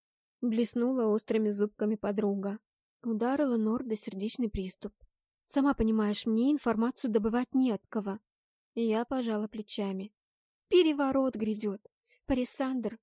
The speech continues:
разделился на два лагеря, потому что два наследника претендуют занять трон. Люся встряхнула блондинистой шевелюрой.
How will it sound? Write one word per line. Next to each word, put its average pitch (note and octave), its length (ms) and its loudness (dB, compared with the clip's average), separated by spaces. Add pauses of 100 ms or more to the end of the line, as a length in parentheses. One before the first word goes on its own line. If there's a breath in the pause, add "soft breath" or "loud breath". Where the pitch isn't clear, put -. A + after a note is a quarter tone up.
разделился B3 720 0
на A3+ 180 0
два A3 180 -2
лагеря, G#3+ 460 -4
потому A3 340 -4
что A3+ 200 -6
два C4+ 240 -2
наследника A#3+ 720 -4 (300 soft breath)
претендуют B3+ 720 0
занять A3 400 -2 (100)
трон. G#3 340 -4 (760)
Люся C4 460 0
встряхнула A#3 580 -2
блондинистой G#3 720 -4
шевелюрой. G3+ 720 -4